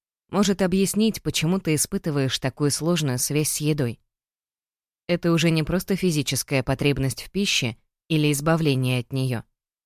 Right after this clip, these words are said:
но и что-то более глубокое, эмоциональное. Подобие замкнутого круга, где твоё чувство вины может усиливать желание контролировать еду.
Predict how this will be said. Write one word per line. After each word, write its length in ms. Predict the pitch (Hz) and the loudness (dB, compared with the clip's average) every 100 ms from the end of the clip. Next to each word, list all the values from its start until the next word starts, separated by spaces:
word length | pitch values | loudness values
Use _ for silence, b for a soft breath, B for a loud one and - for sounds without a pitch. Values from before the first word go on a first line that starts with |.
| _ _ _ _ - | _ _ _ _ -6
но 160 | 147 151 | 0 0
и 80 | |
что-то 340 | 151 - 170 160 | 0 -2 -2 -2
более 340 | 147 175 160 | 0 2 2
глубокое, 720 | 139 143 160 160 - 131 117 - _ _ _ - | 0 0 2 0 0 -2 -4 -8 _ _ _ -4
эмоциональное. 880 | 175 175 - 196 185 131 123 117 131 _ _ _ _ _ _ _ _ _ _ _ - | 0 0 2 2 2 2 0 -4 -10 _ _ _ _ _ _ _ _ _ _ _ 2
Подобие 460 | 170 226 202 208 | 4 4 4 4
замкнутого 680 | 190 208 208 180 175 170 160 | 6 4 4 2 2 2 0
круга, 520 | - 233 220 156 123 - _ _ - | 2 0 2 0 0 -4 _ _ -4
где 260 | 147 175 | 0 0
твоё 340 | 202 180 185 196 | 2 2 4 2
чувство 440 | - 208 160 160 | 0 -4 0 2
вины 340 | 156 160 214 | 2 2 2
может 360 | 240 196 180 - | 2 2 2 0
усиливать 540 | 156 - 196 190 156 | 0 2 2 4 4
желание 520 | 139 147 170 208 175 143 | 2 2 2 4 2 0
контролировать 760 | 156 143 143 147 180 160 151 | -2 0 2 2 2 0 0
еду. 360 | 170 160 123 | 0 0 -2